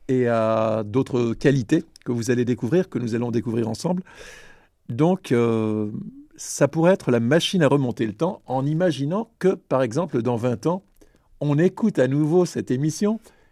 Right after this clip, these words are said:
et on se, et on se dise, « Alors, ouais,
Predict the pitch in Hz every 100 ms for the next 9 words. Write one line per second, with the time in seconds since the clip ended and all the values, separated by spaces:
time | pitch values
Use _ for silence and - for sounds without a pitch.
0 | _ _ - 170 180 165 143 131 123 120
1 | 185 - - _ _ _ 139 135 - 123
2 | 120 131 117 120 - _ 147 147 135 -
3 | - 151